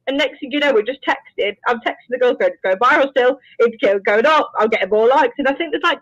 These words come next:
two thousand likes on one of them. And I'm just like, "Ah, oh my God, it was just a joke." <laughs> And people were, like, proper going into it. I was like, "Oh my God." But yeah, that was,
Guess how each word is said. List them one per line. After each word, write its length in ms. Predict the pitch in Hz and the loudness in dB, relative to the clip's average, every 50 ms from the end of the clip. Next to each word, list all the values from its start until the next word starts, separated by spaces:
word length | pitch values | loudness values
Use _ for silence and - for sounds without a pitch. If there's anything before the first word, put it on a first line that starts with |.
| - - | -6 -2
two 200 | 320 311 320 294 | 0 0 0 0
thousand 320 | 285 302 277 277 277 240 214 | 0 0 0 0 0 -2 -2
likes 220 | 214 247 277 269 - | 0 0 -2 -2 -2
on 80 | 311 294 | -2 0
one 120 | 294 294 | 0 0
of 60 | 285 226 | 0 -2
them. 140 | 220 185 | -4 -6
And 80 | 185 180 | -8 -8
I'm 80 | 190 214 | -10 -10
just 160 | 233 - - | -10 -6 -4
like, 100 | 254 - | -2 0
"Ah, 200 | 262 320 302 - - _ _ _ _ _ _ _ _ _ _ _ - 359 | 2 2 0 -2 -4 _ _ _ _ _ _ _ _ _ _ _ -2 0
oh 240 | 370 415 403 359 285 | 2 2 2 0 0
my 180 | 285 262 277 277 - - | 0 0 0 0 -2 0
God, 220 | 359 349 370 311 | 2 2 2 2
it 80 | 277 - | 0 -2
was 100 | 285 285 - | -4 -2 -2
just 120 | 370 349 _ | -2 -2 _
a 260 | _ _ _ - 359 | _ _ _ -2 0
joke." 800 | 392 415 392 311 339 - - - - - 392 381 415 392 330 | 2 2 4 4 2 0 0 -2 0 2 2 4 2 2 2
<laughs> 40 | - | 2
And 180 | 349 440 339 285 | 2 2 2 2
people 440 | 294 427 415 440 571 - 440 339 311 | 2 2 2 2 2 2 0 2 2
were, 120 | 302 311 | 2 2
like, 300 | 311 302 294 285 285 285 | 2 2 2 0 0 -2
proper 280 | - 359 339 330 370 359 | -2 -2 -2 0 -2 -2
going 260 | - 311 294 294 302 | 0 0 0 0 0
into 40 | 359 466 - - 381 | 0 -2 -2 -2 -4
it. 40 | |
I 40 | - | -4
was 100 | - - | -2 -2
like, 140 | 269 240 - | -4 -4 -4
"Oh 220 | - 339 269 302 277 | -4 -4 -4 -4 -6
my 200 | 269 233 247 247 - - | -8 -8 -8 -10 -10 -6
God." 340 | - 285 294 311 285 285 285 _ _ _ _ _ _ _ _ _ _ _ _ _ _ _ _ _ _ _ _ _ _ _ _ _ - | -6 -4 -4 -2 -4 -6 -8 _ _ _ _ _ _ _ _ _ _ _ _ _ _ _ _ _ _ _ _ _ _ _ _ _ -6
But 140 | 233 190 | -4 -2
yeah, 120 | 190 190 180 | 0 0 0
that 200 | 185 190 190 - | 2 0 0 0
was, 100 | - | -4